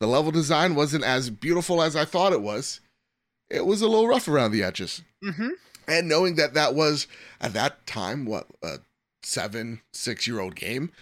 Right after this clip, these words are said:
Speaker 1: you know, game design has come a long way, kind of like how movies have as well.
Speaker 2: Mm-hmm.
Speaker 1: But since games are interactive,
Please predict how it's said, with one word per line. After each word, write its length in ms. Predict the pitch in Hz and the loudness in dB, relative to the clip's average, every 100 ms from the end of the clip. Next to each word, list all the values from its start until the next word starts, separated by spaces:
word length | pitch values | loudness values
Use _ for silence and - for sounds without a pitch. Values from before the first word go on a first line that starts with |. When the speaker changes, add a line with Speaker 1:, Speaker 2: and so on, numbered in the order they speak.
| - _ _ | -20 _ _
Speaker 1:
you 100 | - | -2
know, 60 | 127 | 0
game 260 | - 110 135 | 0 -2 -2
design 320 | 120 123 127 | -2 0 0
has 160 | 113 | -2
come 180 | - 131 | -4 -6
a 60 | 120 | -4
long 260 | 117 107 | -6 -6
way, 380 | 101 139 123 113 - _ _ _ _ _ _ _ | 0 2 2 0 -8 _ _ _ _ _ _ _
kind 180 | - 190 | 0 2
of 60 | 196 | 4
like 160 | 160 | 2
how 140 | 147 143 | 2 2
movies 540 | 131 139 135 131 117 | 4 2 2 0 -2
have 280 | - 123 98 | 0 0 0
as 160 | 98 90 | -4 -4
well. 520 | 117 156 110 90 98 _ _ _ | 2 4 4 2 -4 _ _ _
Speaker 2:
Mm-hmm. 180 | 135 131 | -12 -2
Speaker 1:
But 280 | 156 143 - _ _ _ _ | 2 2 0 _ _ _ _
since 300 | - 170 165 | -6 -4 -4
games 440 | - 165 214 175 - | 0 2 2 0 -2
are 120 | 143 147 | 0 2
interactive, 800 | 127 113 170 202 - 95 98 | 0 2 0 0 -2 -4 -4